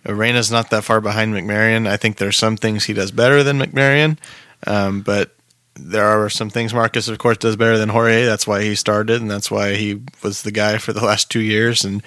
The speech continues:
had an incredible run. But, uh, I think if something would have happened where Reyna would have had to step in, I don't think the Bulldogs would have skipped too much of a beat.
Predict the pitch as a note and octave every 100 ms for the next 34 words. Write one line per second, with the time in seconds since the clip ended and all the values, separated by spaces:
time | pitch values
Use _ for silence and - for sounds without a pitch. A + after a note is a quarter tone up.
0 | - - - - A2+ G#2+ G2+ A#2 A2 G#2
1 | G2+ G#2+ A#2+ C3 B2 A2 F2+ - - -
2 | - - - _ A1+ D#2+ D#2 D#2 C#2+ D2
3 | - - - - - G2+ B2 A#2+ A#2+ G#2+
4 | - - C#3+ B2+ C3 A#2+ A#2 B2+ B2 A#2+
5 | A2+ A2 A#2 A#2 A2 A2 G#2+ A#2 G#2+ G#2
6 | A2+ G#2 B2+ C3+ B2+ B2 - G#2+ G#2 A2+
7 | G#2+ G#2+ A2 A2 G#2 A2 G2+ G2+ - F#2
8 | - A2+ G#2 - G2+ G#2+ B2+ C#3